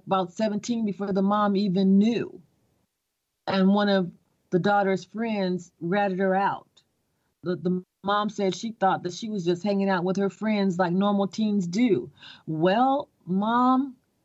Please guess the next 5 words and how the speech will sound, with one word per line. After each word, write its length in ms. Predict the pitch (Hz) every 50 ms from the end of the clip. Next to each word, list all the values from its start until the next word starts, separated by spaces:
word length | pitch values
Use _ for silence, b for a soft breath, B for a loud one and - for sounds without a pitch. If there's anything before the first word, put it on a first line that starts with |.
| _ _ _ _ _ _ _ _
that's 280 | - 202 233 269 254 -
a 60 | 196
lot 840 | 185 180 190 208 226 240 240 240 240 240 240 240 240 247 247 240
of 220 | 233 233 226 220 - _ _ _ _ _ _ _ _ _ _
cheating 600 | - - 254 247 185 139 147 139 107 95 139